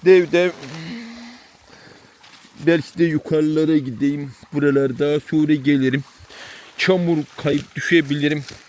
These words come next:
Evet arkadaşlar, şimdi duyduğuma göre mesela Amerika Birleşik Devletleri'nde Kanserle Mücadele Vakfı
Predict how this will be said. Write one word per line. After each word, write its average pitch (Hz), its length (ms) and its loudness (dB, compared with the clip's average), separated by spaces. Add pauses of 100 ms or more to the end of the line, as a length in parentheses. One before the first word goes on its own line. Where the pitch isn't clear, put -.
(2000)
Evet 196 240 6
arkadaşlar, 214 720 4
şimdi 214 560 -2 (420)
duyduğuma 190 440 0
göre 190 380 4 (840)
mesela 170 500 4
Amerika 175 440 4
Birleşik 185 360 -4
Devletleri'nde 180 800 4 (880)
Kanserle 190 840 6
Mücadele 170 920 4 (840)
Vakfı 196 680 4